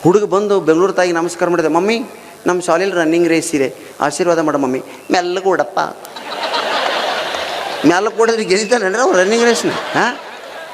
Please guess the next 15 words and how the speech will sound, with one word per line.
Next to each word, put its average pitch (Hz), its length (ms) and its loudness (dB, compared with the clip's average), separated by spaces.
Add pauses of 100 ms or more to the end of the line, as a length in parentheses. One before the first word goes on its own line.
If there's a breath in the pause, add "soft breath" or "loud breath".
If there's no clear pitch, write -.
(460)
ಇವು 190 140 8
ನಾವು 208 200 4
ಯಾವಾಗ 214 460 4
ಈಜು 220 280 -4
ಕಲ್ತೀವೋ, 208 580 4
ಏ 190 120 4
ಒಬ್ರು 185 360 4
ಕೋಚರ್ 185 540 4
ಇಲ್ಲ, 127 520 2
ಸ್ವಿಮ್ಮಿಂಗ್ 175 460 6
ಪೂಲ್ 196 240 6
ಇಲ್ಲ, 185 240 6
ಸಿಕ್ಕ 151 400 -2
ಬಾವ್ಯಾಗ 147 440 2
ಬಿದ್ವಿ, 131 580 -2